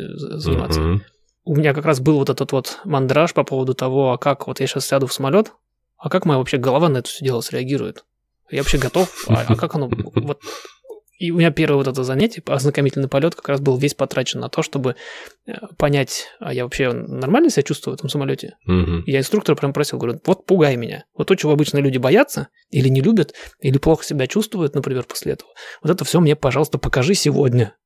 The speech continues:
Speaker 1: в первый полет». Он говорит: «А я обычно этого не делаю». Я говорю: «Чувак, у меня большие планы. Я хочу понять это сегодня,
Speaker 2: Мгм.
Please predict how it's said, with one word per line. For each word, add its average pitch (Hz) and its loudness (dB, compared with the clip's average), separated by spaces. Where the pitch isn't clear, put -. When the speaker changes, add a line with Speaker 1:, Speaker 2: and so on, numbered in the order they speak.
Speaker 1:
в - -20
первый 135 4
полет». 131 2
Он 123 0
говорит: 123 -6
«А 135 4
я 139 4
обычно 175 2
этого 156 2
не 160 4
делаю». 117 2
Я 135 4
говорю: 127 4
«Чувак, 139 -2
у - -2
меня 127 2
большие 123 4
планы. 117 0
Я 185 2
хочу 143 2
понять 123 2
это - -6
сегодня, 95 2
Speaker 2:
Мгм. - -12